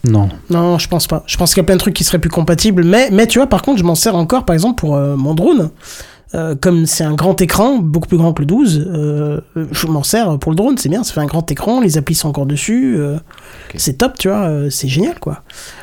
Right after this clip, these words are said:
Speaker 2: Donc c'est des appareils que tu peux te servir, même d'enregistreur, d'enregistreur, hein, euh, le, les Streetcast C P Q T A, par exemple, euh, je l'enregistre avec, euh, mon iPhone dix,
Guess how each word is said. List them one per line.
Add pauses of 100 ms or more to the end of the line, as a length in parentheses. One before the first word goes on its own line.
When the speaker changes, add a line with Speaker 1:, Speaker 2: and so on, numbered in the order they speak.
Speaker 2:
Donc
c'est
des
appareils
que
tu
peux
te
servir,
même
d'enregistreur, (180)
d'enregistreur,
hein,
euh,
le,
les
Streetcast
C
P
Q
T
A,
par
exemple,
euh,
je
l'enregistre
avec,
euh, (560)
mon
iPhone
dix,